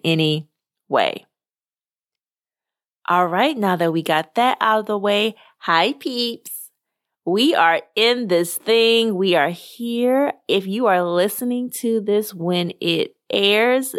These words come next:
it is Halloween. And so a lot is happening, you know, it is getting to the time of year where people are planning all types of parties and events and all that. So I hope that you all are staying safe wherever you are.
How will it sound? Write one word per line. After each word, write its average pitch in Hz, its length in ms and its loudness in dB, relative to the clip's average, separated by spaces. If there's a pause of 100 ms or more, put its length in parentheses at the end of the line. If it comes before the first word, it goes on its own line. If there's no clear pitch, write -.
it 196 240 -2
is 170 260 2
Halloween. 185 960 -2 (320)
And 185 140 0
so 185 140 2
a 156 200 4
lot 143 300 0
is 220 80 -8
happening, 185 680 -2
you 202 100 0
know, 147 380 2
it 175 340 0
is 170 220 0
getting 165 300 0
to 185 180 -2
the 180 140 -2
time 160 460 -2
of 190 160 -4
year 151 440 0
where 156 160 -2
people 170 720 -4 (320)
are 156 120 4
planning 160 580 -4
all 139 240 0
types - 320 -4
of 131 100 0
parties 240 560 -2
and 165 180 0
events 165 520 -2
and 170 100 0
all 175 200 0
that. 160 340 0
So - 340 0 (340)
I - 120 2
hope 202 220 -2
that 196 180 -4
you 208 100 2
all 170 140 2
are 170 80 2
staying 165 500 -2
safe 180 540 0
wherever 170 340 -2
you 214 320 -4
are. 185 380 2